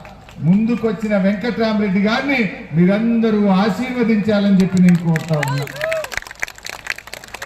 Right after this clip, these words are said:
ఇవాళ ఎన్నికలున్నా ఎన్నికలు లేకపోయినా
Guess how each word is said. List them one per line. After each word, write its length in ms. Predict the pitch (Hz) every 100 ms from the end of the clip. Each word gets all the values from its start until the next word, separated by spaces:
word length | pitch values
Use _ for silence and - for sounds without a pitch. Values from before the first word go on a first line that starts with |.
| - - 156
ఇవాళ 180 | 185 214
ఎన్నికలున్నా 920 | 214 226 247 240 247 240 240 247 247
ఎన్నికలు 520 | 233 233 240 240 233
లేకపోయినా 800 | 226 247 240 208 254 240 214 170